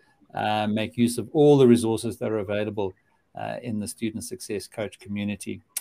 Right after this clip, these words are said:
So a very warm welcome. And, uh, I know that some of the universities haven't, uh, gone back into term time yet, um, but very good to see a decent group joining us this afternoon. So it appears that goal setting is gonna be very important,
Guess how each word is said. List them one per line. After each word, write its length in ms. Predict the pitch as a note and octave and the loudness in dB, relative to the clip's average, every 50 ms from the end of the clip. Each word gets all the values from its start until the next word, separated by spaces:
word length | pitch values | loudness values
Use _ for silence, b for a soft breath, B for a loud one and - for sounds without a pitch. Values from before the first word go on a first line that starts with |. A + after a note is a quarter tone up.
| B B B B B B | B B B B B B
So 220 | - - E3 D3+ | 6 8 10 10
a 40 | C3+ | 10
very 240 | B2+ D3 D3+ E3 E3+ | 10 8 8 8 8
warm 220 | D#3 E3 D#3+ D3 | 8 6 6 6
welcome. 540 | C3+ C#3+ D3+ E3+ F3+ F3 G#3+ G#3 G3 G3 - - | 8 10 10 10 8 6 4 2 2 2 -2 -2
And, 360 | - C3+ C3 C3 B2+ A#2+ C3 | -4 -2 -2 0 0 2 2
uh, 200 | C3+ B2+ B2+ - | 4 4 4 2
I 120 | - C3 B2+ | 0 -2 0
know 220 | B2+ B2+ B2+ B2+ | 0 0 0 2
that 160 | B2 B2 A#2+ | 2 0 0
some 140 | - C#3+ B2+ | 0 -4 -2
of 20 | |
the 80 | B2+ B2+ | 0 2
universities 520 | B2 A#2+ A2+ A#2+ B2 A#2+ - - A#2+ A#2+ | 2 2 4 4 2 2 0 -4 -4 -4
haven't, 460 | B2+ A#2+ A#2+ B2 B2 A#2+ A#2+ A#2+ - A#2+ | -2 -2 -2 0 0 -2 -2 -2 -4 -4
uh, 140 | A#2 A2+ A2 - | -4 -4 -4 -4
gone 180 | - A#2 A2+ A2 | -4 -4 -4 -4
back 340 | G2+ - A#2+ A#2+ A#2+ A2 - | 0 2 2 2 2 0 -2
into 540 | B2 A#2 A2+ - - - A#2+ A2+ A2 A2 G#2+ | -4 -4 -4 -6 -8 -6 -4 -2 -2 -4 -6
term 320 | - - - D3 C#3+ C#3+ C#3+ | -6 -2 0 0 0 0 -2
time 280 | C#3 C#3 C#3 C#3 C#3 | -4 -4 -4 -4 -2
yet, 320 | B2+ C3 C#3+ D3+ D3+ - - - - - A2+ | 2 4 2 2 2 -2 -12 -10 -8 -6 -4
um, 340 | A2+ A2 G#2+ G#2 G#2+ G#2 G#2 | -4 -4 -4 -4 -6 -6 -6
but 200 | A2+ G#2+ G#2 - | -6 -6 -6 -2
very 220 | A#2 A#2 B2 B2+ | 2 4 4 4
good 200 | A#2+ B2+ B2 A#2+ | 6 4 2 2
to 80 | A#2+ G#2+ | 2 -4
see 320 | - - - A2+ A2 G#2+ | -12 -8 -6 -4 -2 -2
a 80 | G#2+ G#2 - | -4 -6 -8
decent 320 | - B2+ A#2+ - A#2 G#2+ G#2 | -10 -10 -10 -8 -10 -12 -8
group 220 | - A2+ G#2+ _ | -8 -8 -8 _
joining 360 | - A2+ A2 G#2+ A2 G#2+ G#2 | -6 -4 -4 -4 -4 -6 -6
us 140 | G2+ G2 - | -8 -8 -8
this 160 | A2+ - - | -10 -8 -4
afternoon. 420 | G#2+ A2 G#2 - - A#2+ C3 C3 A#2+ | -4 -4 -4 -2 -2 0 0 0 0
So 120 | B2 D3 | 0 0
it 60 | D3 | 0
appears 380 | D3 D3 - - G3+ G#3 F#3+ D3+ | 0 0 4 6 8 8 8 8
that 160 | F3 - - | 6 0 4
goal 240 | - C#3 D3+ E3+ E3 - | 8 8 8 8 8 6
setting 320 | - F3 - - - D#3+ D3+ | 2 2 2 2 -2 -2 -2
is 100 | C3+ - | -2 -2
gonna 200 | - C#3 D3 C3+ | -2 -4 -4 -2
be 100 | C3+ B2 | -2 0
very 200 | B2 C3+ C#3 C#3 | 2 4 4 2
important, 540 | C3 C3+ - C#3+ C#3+ C#3 C#3+ C#3+ B2+ - | 2 0 2 2 2 2 2 -2 -8 -8